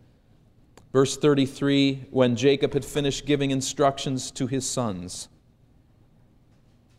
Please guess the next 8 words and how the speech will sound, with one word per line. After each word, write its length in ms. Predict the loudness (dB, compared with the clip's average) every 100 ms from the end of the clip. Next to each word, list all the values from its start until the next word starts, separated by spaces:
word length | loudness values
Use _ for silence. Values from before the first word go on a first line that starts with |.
| _ _ _ _ _ _ _ _ _ _ _
he 100 | -4
drew 220 | 2 6 6
his 220 | 4 -2
feet 280 | -2 2 4
up 280 | 2 0 -10 -6
into 260 | -4 -2
the 120 | -2
bed, 640 | 0 2 4 2 -4 -12